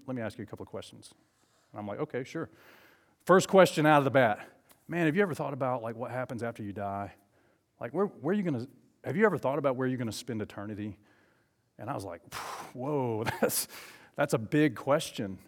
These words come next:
And, and so I began to, in my mind, reason and rationalize how I would answer that. And, and this is my friend. And so I trust him enough to, to be honest with him. And so I began to say, "Well, man, I,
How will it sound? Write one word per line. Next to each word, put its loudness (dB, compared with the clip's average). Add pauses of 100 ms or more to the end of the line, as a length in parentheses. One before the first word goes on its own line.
(120)
And, -4
and -2
so 2
I 12
began 6
to, 4
in 6
my 8
mind, 6
reason 6
and 6
rationalize 4
how 2
I 4
would 0
answer -6
that. -4
And, -4
and -2
this -2
is -6
my 0
friend. -6 (640)
And -8
so -2
I 2
trust 2
him 2
enough 0
to, -4
to -4
be -4
honest -4
with -8
him. -6 (760)
And -6
so 2
I 6
began 4
to 0
say, 2
"Well, -2 (180)
man, 0
I, 0